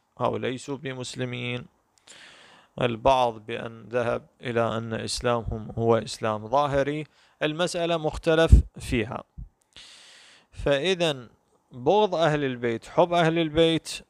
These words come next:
من أركان الإيمان، من أركان الإيمان. والبعض ال-، الآخر قال، عفوًا، وبغض أهل البيت عليهم السلام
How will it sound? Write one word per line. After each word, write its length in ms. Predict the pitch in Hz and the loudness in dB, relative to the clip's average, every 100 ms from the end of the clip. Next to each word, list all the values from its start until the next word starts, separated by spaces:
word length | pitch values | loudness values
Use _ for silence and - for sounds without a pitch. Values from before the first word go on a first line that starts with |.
| - | -6
من 200 | 127 120 | -2 2
أركان 440 | 120 113 139 143 | 0 0 -2 -4
الإيمان، 460 | 127 107 110 104 98 - - - - - - _ _ _ _ _ _ _ | -4 -8 -10 -12 -12 -10 -10 -8 -12 -14 -20 _ _ _ _ _ _ _
من 140 | 117 113 | -6 -2
أركان 400 | 107 - 139 131 | -2 0 -2 -2
الإيمان. 420 | 107 104 107 107 - - - _ _ _ - - - - - 120 - - | -6 -10 -8 -2 -2 -2 -12 _ _ _ -20 -20 -20 -20 -20 -20 -10 2
والبعض 960 | 117 120 127 117 131 131 - - 123 | 6 6 4 0 2 2 0 -8 0
ال-، 300 | 127 127 120 | 2 2 -4
الآخر 840 | 71 123 110 127 123 120 156 185 175 | -8 -8 -2 2 2 2 2 2 0
قال، 420 | 151 139 131 - | 4 4 4 0
عفوًا، 720 | 131 131 139 - 127 117 117 _ | -2 0 0 -2 -4 -4 -10 _
وبغض 840 | 135 123 123 120 117 127 180 185 165 | -6 0 2 4 2 -2 -4 -2 0
أهل 280 | 156 147 160 | 0 0 -2
البيت 440 | 139 151 151 139 | 2 4 4 6
عليهم 420 | 135 147 143 135 | 6 6 4 -2
السلام 720 | 131 - 139 135 131 127 120 | -4 -2 -2 -2 -4 -6 -8